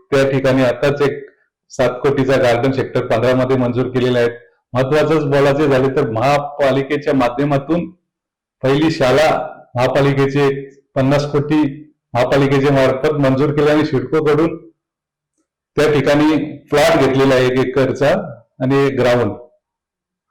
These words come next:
आणि पहिली एक पायलट प्रोजेक्ट म्हणून थोडासा फेज वन मध्ये, अ, महापालिकेच्या माध्यमातून त्या ठिकाणी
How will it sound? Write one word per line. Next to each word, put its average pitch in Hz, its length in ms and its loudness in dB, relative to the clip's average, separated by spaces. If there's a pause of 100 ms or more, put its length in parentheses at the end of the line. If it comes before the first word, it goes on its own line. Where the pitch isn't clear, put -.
(160)
आणि 143 160 0
पहिली 151 440 2
एक - 220 -2
पायलट 147 320 2
प्रोजेक्ट 147 300 2
म्हणून 147 420 0
थोडासा 151 420 2
फेज 131 160 2
वन 147 160 2
मध्ये, 143 400 0
अ, 127 540 0 (640)
महापालिकेच्या 139 680 0
माध्यमातून 139 760 0
त्या - 360 -4
ठिकाणी 139 640 0